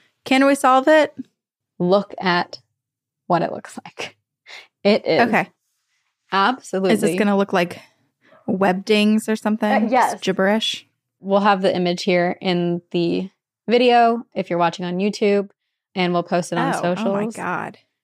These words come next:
Speaker 2: So basically, it's symbols, and then underneath each symbol is a letter and, like, all these words. And you basically have to figure out,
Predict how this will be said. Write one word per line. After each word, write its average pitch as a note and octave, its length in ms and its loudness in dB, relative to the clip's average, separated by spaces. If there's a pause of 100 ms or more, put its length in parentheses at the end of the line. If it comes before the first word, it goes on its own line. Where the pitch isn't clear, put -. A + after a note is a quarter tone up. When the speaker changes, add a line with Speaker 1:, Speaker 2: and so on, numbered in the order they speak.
(200)
Speaker 2:
So A3 180 2
basically, G#3+ 960 2
it's G3 180 -2
symbols, A#3+ 840 2 (260)
and G3+ 160 2
then F#3+ 160 0
underneath G3+ 420 0
each - 260 -6
symbol F#3+ 360 0
is F3 120 -2
a E3+ 60 -2
letter F3 440 0
and, F#3 160 -2
like, E3 240 -6 (240)
all F3 320 2
these F3 280 -2
words. A3 520 0 (640)
And F3+ 600 0 (600)
you G3+ 180 0
basically G#3 800 2
have E3+ 320 -4 (160)
to F3 480 2 (460)
figure F3+ 420 -2
out, F3 360 0